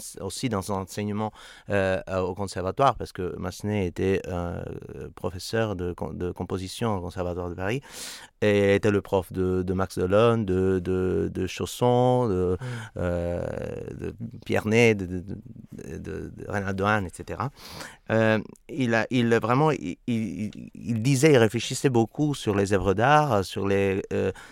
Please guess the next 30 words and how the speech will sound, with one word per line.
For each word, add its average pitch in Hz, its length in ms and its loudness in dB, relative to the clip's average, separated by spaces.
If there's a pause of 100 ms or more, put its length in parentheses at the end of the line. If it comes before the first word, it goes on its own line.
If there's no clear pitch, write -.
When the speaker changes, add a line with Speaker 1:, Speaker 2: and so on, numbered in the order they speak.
(120)
Speaker 1:
sur 92 260 -4
les 92 280 4 (840)
correspondances, 110 800 4
euh, 95 260 4
visuelles 113 560 0
et 92 80 0
sur, 95 320 -4
euh, 98 160 2 (400)
euh, 87 160 -4
et 107 120 -2
aussi, 165 240 0
et 131 180 2
il 110 60 2
se, 120 340 0
il, - 400 -6 (320)
euh, 98 200 2
il 104 120 0
pensait 113 280 0
beaucoup 120 440 0
à 104 80 4
ce - 100 -8
que - 80 -16
pouvaient 104 260 2
être 110 220 -2
les 98 100 0
décors 104 440 4
de 90 80 -4
ces - 160 -10
scènes, 117 560 0
comment, 107 340 0